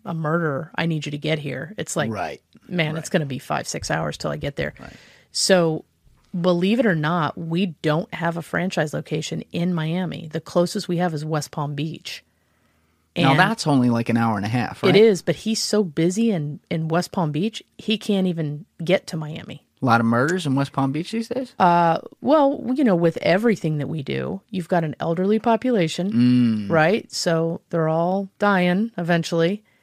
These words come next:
Speaker 1: And, uh, he's just, he's overwhelmed with it, with, with the amount of work there. So we desperately need somebody in Miami, not just one location. We probably need three to handle that workload.
Speaker 2: I'll bet Miami's
Speaker 1: Yeah.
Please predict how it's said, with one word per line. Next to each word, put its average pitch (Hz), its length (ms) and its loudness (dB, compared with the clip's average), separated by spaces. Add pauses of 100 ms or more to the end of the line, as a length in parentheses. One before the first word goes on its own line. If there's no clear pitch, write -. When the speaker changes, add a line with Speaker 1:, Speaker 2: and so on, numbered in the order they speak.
(180)
Speaker 1:
And, 156 420 -2
uh, 143 300 0 (100)
he's 202 260 -4
just, - 320 -6
he's 180 220 -4
overwhelmed 165 600 -2
with - 180 -8
it, - 260 -10
with, 185 300 -8
with 160 220 -6
the 160 80 -6
amount 156 220 -6
of 156 60 -8
work 175 300 -4
there. - 200 -8
So 170 320 0 (400)
we 175 160 -2 (140)
desperately - 560 0
need 170 240 -4
somebody 165 340 -4
in 180 100 -8
Miami, 165 580 -6 (200)
not 196 280 2
just 202 200 -2
one 160 460 -2 (840)
location. 202 640 2
We 156 120 -2
probably 160 320 0
need 143 180 -6
three 165 480 0
to 139 80 0
handle 151 360 -8
that 127 220 -6
workload. - 540 -10 (160)
Speaker 2:
I'll 117 220 0
bet 127 440 0
Miami's 127 540 0
Speaker 1:
Yeah. - 220 0